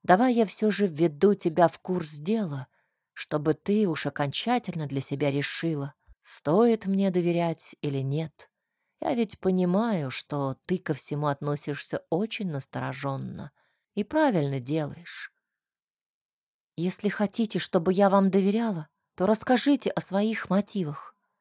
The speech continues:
Я не сводила с него внимательного взгляда. Может, так играло скудное освещение, но мне чудилось, что в его чертах лица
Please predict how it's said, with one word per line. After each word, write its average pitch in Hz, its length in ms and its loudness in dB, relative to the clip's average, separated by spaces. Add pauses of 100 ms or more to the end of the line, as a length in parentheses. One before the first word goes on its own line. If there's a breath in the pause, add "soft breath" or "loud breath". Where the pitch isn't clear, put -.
(180)
Я 190 140 4
не 220 140 4
сводила 247 540 2
с - 160 -6
него 226 340 4
внимательного 190 880 0
взгляда. 165 800 -10 (1700)
Может, 269 640 0 (140)
так 240 300 -6 (100)
играло 220 500 2
скудное 208 720 -2
освещение, 202 1120 -2
но 196 160 6
мне 254 320 4
чудилось, 160 1000 -2
что - 260 -2
в 175 40 0
его 220 320 2
чертах 240 480 0
лица 240 500 -2